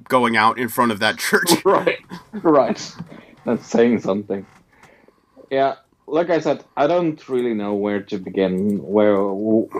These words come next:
Speaker 2: how to express the fucking, uh, atrociously how angry I am at this. I don't, I don't really know how to, to say it,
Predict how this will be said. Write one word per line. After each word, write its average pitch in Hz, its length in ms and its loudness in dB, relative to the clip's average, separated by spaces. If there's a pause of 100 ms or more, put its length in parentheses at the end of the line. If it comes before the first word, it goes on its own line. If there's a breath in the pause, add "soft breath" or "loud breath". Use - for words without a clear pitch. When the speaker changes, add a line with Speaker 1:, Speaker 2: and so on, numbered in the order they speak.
(320)
Speaker 2:
how 110 380 2
to 101 500 0 (200)
express - 640 -2
the 101 760 0 (160)
fucking, 104 600 0 (100)
uh, 107 260 2
atrociously 107 1600 0 (680 soft breath)
how 101 640 0 (140)
angry 104 500 2
I 95 140 0 (180)
am 95 140 -2
at - 140 -8
this. - 460 -8
I 113 140 2
don't, 117 420 0 (1400 soft breath)
I 147 120 2
don't 151 420 0
really 147 320 2
know 156 320 2
how 160 240 2 (140)
to, 139 440 0 (420)
to 127 120 -8
say 131 380 0 (160)
it, - 420 -12